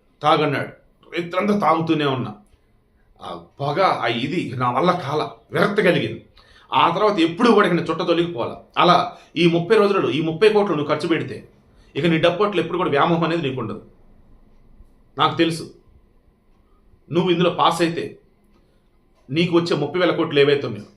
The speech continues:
దానికి సమాజానికి మంచి చేస్తావు, నాకు ఆ నమ్మకం ఉంది. ఎందుకంటే నువ్వు నా కొడుకువి, నువ్వు నా రక్తాన్ని అంటాడు.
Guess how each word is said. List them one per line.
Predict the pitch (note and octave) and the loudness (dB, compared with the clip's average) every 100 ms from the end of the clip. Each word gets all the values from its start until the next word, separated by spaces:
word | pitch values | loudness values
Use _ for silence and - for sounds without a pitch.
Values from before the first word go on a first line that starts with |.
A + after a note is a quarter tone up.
| _ _ _ _ | _ _ _ _
దానికి | D#3 D#3+ | 0 0
సమాజానికి | D#3+ D#3 E3 D3+ | 0 2 2 0
మంచి | C#3 | -2
చేస్తావు, | C3+ B2+ | -4 -6
నాకు | B2+ B2 | -4 -2
ఆ | |
నమ్మకం | C3+ C#3+ C#3 | -2 -2 -4
ఉంది. | B2 | -6
ఎందుకంటే | B2 D#3+ D3+ | -4 -2 -2
నువ్వు | C3+ | -2
నా | A#2 | 0
కొడుకువి, | C3+ C#3 G#2+ | 0 -2 -6
నువ్వు | E2 C3+ | -6 -4
నా | B2+ | -4
రక్తాన్ని | B2+ - D#3 B2 | -4 -4 -4 -2
అంటాడు. | G2 - | -8 -14